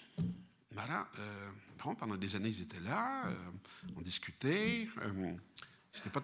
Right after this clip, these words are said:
ils étaient pas très rigolos, mais bon. Euh, bon, il se passait rien. Alors, un jour, j'ai demandé, euh, si je pouvais, euh, discuter avec des, des experts chinois, euh, à Pékin.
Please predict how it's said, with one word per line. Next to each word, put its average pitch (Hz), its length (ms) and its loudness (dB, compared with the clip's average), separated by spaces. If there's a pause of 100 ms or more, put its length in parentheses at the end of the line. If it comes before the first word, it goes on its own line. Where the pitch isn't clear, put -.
ils - 60 -6
étaient - 140 -12
pas 135 120 2
très - 140 0
rigolos, 104 440 4
mais 92 220 4
bon. 92 200 4 (520)
Euh, 104 880 10 (160)
bon, - 80 -6 (800)
il - 80 0
se - 60 0
passait 160 180 4
rien. 85 220 -2 (1000)
Alors, 110 320 10
un 107 80 6
jour, 226 280 10
j'ai - 120 4
demandé, 107 640 6
euh, 107 420 6
si 90 140 -2
je - 80 -2
pouvais, 165 420 6
euh, 85 160 6
discuter 92 380 -2
avec 117 160 0
des, 80 320 -2 (520)
des - 80 -6
experts - 280 0
chinois, 107 680 8
euh, 95 100 -2 (360)
à - 40 -2
Pékin. - 200 -2